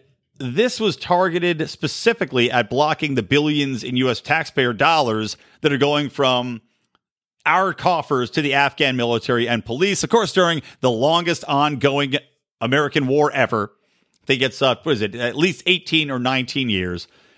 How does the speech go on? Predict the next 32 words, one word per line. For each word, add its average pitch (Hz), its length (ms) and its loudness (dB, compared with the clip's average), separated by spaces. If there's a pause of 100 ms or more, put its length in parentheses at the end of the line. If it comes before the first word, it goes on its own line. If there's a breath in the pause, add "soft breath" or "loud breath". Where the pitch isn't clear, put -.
(120)
And 214 300 2
Afghan 220 460 0
security 185 340 0
forces 143 360 0
got 165 260 2
from 175 140 -2
the 175 80 -6
United 151 240 0
States 135 380 0
last 147 400 0
year 131 180 0
alone, 95 520 -2 (580)
or 160 180 4
I'm 147 80 -2
sorry, 110 260 2
not 143 220 2
last 131 260 0
year 123 60 -2
alone, 101 140 0
but 135 120 2
in 131 100 -2
two 175 100 -4
thousand 139 320 2
nine 135 160 2
is 113 100 -4
slated 160 380 0
to 117 100 0
get 95 260 -2 (140 soft breath)
four 220 340 2
point 170 400 -2 (360)
nine 147 800 0
billion 127 560 2